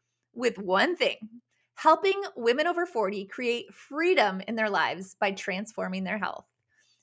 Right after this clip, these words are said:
I like to think of it as starting a health revolution, and that's really what this podcast is all about. It's about the freedom to feel your best, the freedom to not be controlled by food addictions ever again, and the freedom to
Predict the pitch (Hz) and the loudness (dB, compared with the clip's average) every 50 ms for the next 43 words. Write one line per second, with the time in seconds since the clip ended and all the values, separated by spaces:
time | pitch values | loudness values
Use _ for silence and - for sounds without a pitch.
0 | _ _ _ _ - 277 359 381 427 415 403 403 403 403 381 302 370 320 330 311 | _ _ _ _ 8 8 8 10 8 6 6 4 4 4 2 2 2 4 4 4
1 | 294 - 226 - - - 214 208 208 220 208 196 196 - 202 214 208 - 185 180 | 4 2 0 -2 -2 0 2 2 2 0 -2 -6 -4 -6 -6 -6 -4 -2 -4 -4
2 | 180 - 175 170 196 - 175 156 - - - - - - - - - 226 226 262 | -4 -6 -8 -6 -6 -6 -6 -6 -6 -8 -8 -10 -10 -12 -8 -4 -2 0 2 2
3 | 294 285 - - 240 220 240 294 302 302 302 262 254 247 226 208 202 - 190 180 | 2 0 -2 -6 -8 -6 -6 -4 -4 -4 -4 -2 -2 -2 -2 -4 -4 -2 -2 -2
4 | 180 185 180 175 185 - 190 185 185 170 175 170 180 - - - - 190 185 - | -2 -2 -4 -4 -4 -6 -6 -4 -2 -2 -2 -2 -2 -2 -2 -4 -8 -10 -8 -2
5 | 196 233 214 202 - - - _ _ _ _ _ _ - 220 220 - 294 285 277 | 2 4 4 4 2 0 -8 _ _ _ _ _ _ -10 -10 -6 -6 -4 -2 -2
6 | 311 320 330 330 - 262 254 247 247 240 214 - - - - - - - - - | -2 -2 -4 -2 -2 -2 -2 0 -2 -2 -2 -2 -2 -4 -4 -8 -10 -10 -12 -14
7 | - _ _ _ - 233 233 - 302 294 285 294 302 302 302 - 285 233 233 233 | -14 _ _ _ -12 -10 -8 -6 -4 0 2 2 2 2 -2 -6 -6 -4 -4 -2
8 | 233 240 247 240 247 247 - 226 240 226 - - _ _ _ - - 208 208 - | -2 4 6 8 8 8 6 0 -6 -8 -8 -12 _ _ _ -12 -8 -8 -8 -4
9 | - 233 214 220 208 220 202 208 - 196 190 180 170 165 - - - - - - | -2 -2 -2 0 -2 -2 -4 -2 -2 -2 -2 -2 -4 -6 -8 -10 -10 -12 -14 -14
10 | - - - _ _ - 190 196 196 180 151 - - - - - - 202 214 _ | -14 -18 -20 _ _ 0 0 0 0 -4 -4 -4 -6 -6 -6 -8 -10 -14 -18 _
11 | - - _ _ - - 240 247 254 254 - 294 311 339 392 392 392 370 - 330 | -20 -20 _ _ -6 -4 -4 -4 -6 -6 -6 -4 -2 0 2 0 0 0 -2 -4
12 | 269 | -4